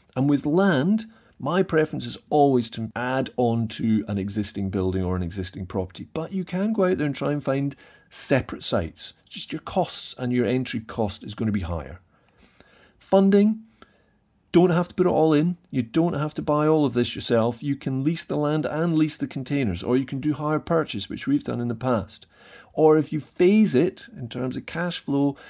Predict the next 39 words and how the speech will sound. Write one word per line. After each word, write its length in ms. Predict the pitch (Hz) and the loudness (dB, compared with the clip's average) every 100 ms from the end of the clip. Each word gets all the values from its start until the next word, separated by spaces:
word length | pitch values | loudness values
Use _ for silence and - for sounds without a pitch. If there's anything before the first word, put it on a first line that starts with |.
| - | -14
you 140 | - 160 | -4 -2
can 160 | 151 | -2
buy 280 | 139 139 147 | 0 2 2
containers 600 | 147 147 135 139 131 127 - | 0 -6 -2 -2 0 -2 -2
as 260 | 135 143 131 | -4 -2 -2
you 60 | |
go 120 | 139 | 0
along 460 | 131 120 113 113 110 | 2 2 2 2 -2
if 220 | 127 123 135 | -4 -4 -2
you're 100 | 127 | -2
developing 560 | 123 127 123 120 117 | -2 0 0 -2 -4
an 80 | 110 | -4
income 320 | 107 104 101 | -4 -4 -6
from 160 | 95 73 | -8 -8
somewhere 340 | - 101 107 | -4 -2 2
else 360 | 143 143 139 - - | 2 2 0 -4 -4
and 200 | 139 139 | -2 0
you're 100 | 127 | 0
saving 380 | - 123 113 | 2 2 2
some 180 | 107 117 | -2 -2
of 60 | 107 | -2
the 80 | 107 | -2
income 260 | 101 104 | -4 -6
from 200 | 101 101 | -8 -6
your 100 | 95 | -6
containers, 580 | 92 - 196 214 196 170 | -6 -6 -2 0 0 -2
you 80 | 131 | -6
can 140 | - | -8
just 200 | 190 - | -10 -10
basically 400 | - 185 - - | -8 -10 -8 -6
use 380 | 139 135 165 175 | -6 -4 -4 -4
that 220 | - - | -6 -8
cash 280 | - 117 110 | -8 -8 -8
flow 140 | - 113 | -6 -8
to 120 | 120 | -4
buy 260 | 113 110 | 0 0
the 100 | 113 | 0
containers 500 | 110 113 104 101 92 | -2 -4 -2 0 -2
yourself. 520 | 104 - 90 85 - | -4 -6 -8 -10 -16